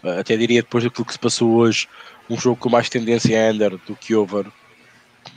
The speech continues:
pela natureza até do Tondela, apesar do Tondela fora normalmente, eh, faz, faz o, o, o golo. Duvido que o faça no Dragão, mas ok,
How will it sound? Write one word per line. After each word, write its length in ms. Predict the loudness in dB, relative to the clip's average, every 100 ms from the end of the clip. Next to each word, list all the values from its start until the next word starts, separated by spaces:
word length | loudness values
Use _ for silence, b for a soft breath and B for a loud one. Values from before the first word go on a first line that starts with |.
| _ -10
pela 240 | -6 -4
natureza 440 | -6 -4 -6 -4
até 160 | -4 -4
do 100 | -6
Tondela, 480 | -8 -6 -6 -8 -12
apesar 260 | -14 -6 -6
do 100 | -4
Tondela 460 | -6 -4 -2 -4 -6
fora 420 | 0 0 0 -6 B B B B _
normalmente, 920 | -4 0 0 0 -4 -6 -10 -12 -20 -14
eh, 500 | -10 -8 -8 -8 -8
faz, 380 | -4 -2 -2 -6
faz 640 | -10 -8 -8 -6 -6 -10 -10
o, 600 | -12 -10 -12 -12 -14 -16 _
o, 180 | -18 -18 -20
o 100 | -14
golo. 440 | -4 -2 -2 -6 -14 B B B -20 _
Duvido 300 | -2 -2 -2
que 80 | -2
o 40 |
faça 280 | 0 -2 -4
no 80 | -6
Dragão, 400 | -8 -8 -10 -10
mas 160 | -18 -20 -14
ok, 400 | -12 -10 -10